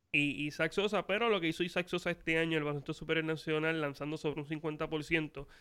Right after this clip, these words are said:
eh, primero en la historia, no lo pudo hacer Pablito Alicea, no lo pudo hacer Cristian Dalmau, no lo pudo hacer Larry Ayuso, que son los máximos anotadores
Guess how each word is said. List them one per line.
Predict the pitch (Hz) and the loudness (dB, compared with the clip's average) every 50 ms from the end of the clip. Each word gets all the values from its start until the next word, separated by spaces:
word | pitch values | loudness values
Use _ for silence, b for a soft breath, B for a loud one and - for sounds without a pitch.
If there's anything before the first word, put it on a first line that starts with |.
| b b b b b | b b b b b
eh, | - 143 139 139 139 | -2 0 0 0 0
primero | 139 143 143 143 151 156 | -2 -2 -2 0 0 0
en | 165 165 | 2 0
la | 160 | 0
historia, | 160 - - 175 175 170 160 156 156 147 143 143 139 | 0 2 4 4 4 6 4 4 2 2 0 -2 -4
no | 139 135 139 | -4 -2 0
lo | 147 151 147 | 0 0 2
pudo | 151 156 156 156 | 2 2 4 4
hacer | 147 139 - 156 151 147 147 | 2 2 0 0 0 0 0
Pablito | - 147 143 147 143 156 147 | 0 -2 -2 -2 0 -2 -2
Alicea, | 147 147 - - 160 160 156 156 | -2 -2 0 2 4 6 6 4
no | 156 143 135 | 4 2 0
lo | 139 131 | -2 -2
pudo | 139 147 147 | 0 0 0
hacer | 147 143 - 151 147 - - | 0 0 0 -2 -4 -4 -6
Cristian | - 139 143 - 160 147 147 | -10 -10 -6 -2 -2 0 0
Dalmau, | 147 147 151 160 156 156 | 0 0 2 2 2 2
no | 147 143 139 139 | 2 0 0 -2
lo | 143 139 | -2 -4
pudo | 147 147 147 147 147 143 | -2 0 2 2 4 4
hacer | 139 143 - - 139 135 - - 156 156 147 b b b b b b | 2 0 0 -2 -6 -6 -2 0 0 0 0 b b b b b b
Larry | - 143 147 151 | 2 2 4 4
Ayuso, | 151 160 170 165 170 156 | 4 4 4 2 2 0
que | 147 139 | 0 0
son | - 147 143 | -2 -2 -2
los | 147 147 | 0 0
máximos | 151 151 147 - 156 151 151 | -2 -2 -2 -2 -2 0 0
anotadores | 151 151 147 - 147 143 147 151 156 156 147 147 | 0 0 0 0 0 2 2 2 2 2 0 -2